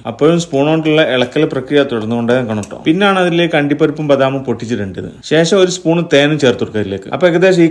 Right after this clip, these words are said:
കാണുന്ന രൂപത്തിലായി കിട്ടും. അങ്ങനെ നമ്മളെ കേക്കിന്റെ ഒന്നാം ഘട്ടം കഴിഞ്ഞിട്ടുണ്ട് ട്ടോ. ഇങ്ങനെ ഉണ്ടാക്കി വെച്ചിട്ട്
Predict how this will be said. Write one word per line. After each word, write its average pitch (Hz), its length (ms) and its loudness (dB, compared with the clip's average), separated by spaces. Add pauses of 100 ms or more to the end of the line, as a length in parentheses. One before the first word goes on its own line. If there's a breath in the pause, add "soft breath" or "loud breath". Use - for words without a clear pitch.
കാണുന്ന 147 360 2
രൂപത്തിലായി 117 540 0
കിട്ടും. 87 240 -14 (200)
അങ്ങനെ 135 200 0
നമ്മളെ 170 260 2
കേക്കിന്റെ 151 400 2
ഒന്നാം 131 240 -2
ഘട്ടം 135 200 0
കഴിഞ്ഞിട്ടുണ്ട് 110 480 -4
ട്ടോ. 92 80 -8 (200)
ഇങ്ങനെ 190 260 0
ഉണ്ടാക്കി 170 320 2
വെച്ചിട്ട് 151 220 -4